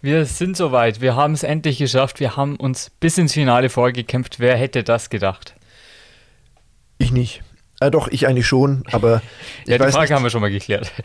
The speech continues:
Speaker 2: ich weiß nicht, ob die Mannschaften es geschafft hätten, wenn wir nicht so wunderbare Arbeit hier geleistet hätten.
Speaker 1: Ja,
Speaker 2: Wir
Speaker 1: wir
Speaker 2: haben uns
Speaker 1: haben
Speaker 2: bestimmt zugehört und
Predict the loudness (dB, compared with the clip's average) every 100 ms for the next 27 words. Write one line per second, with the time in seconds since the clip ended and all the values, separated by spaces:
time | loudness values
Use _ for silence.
0 | -8 -4 0 0 0 0 0 2 2 0
1 | 0 -2 -2 -2 0 -2 0 -2 0 0
2 | 0 0 0 0 0 0 0 0 2 2
3 | 0 -2 -2 -2 -2 -6 -8 -8 -12 -16
4 | -20 -20 -20 -20 -10 0 2 4 4 2
5 | 2 2 2 2 2 2 4 4 2 -6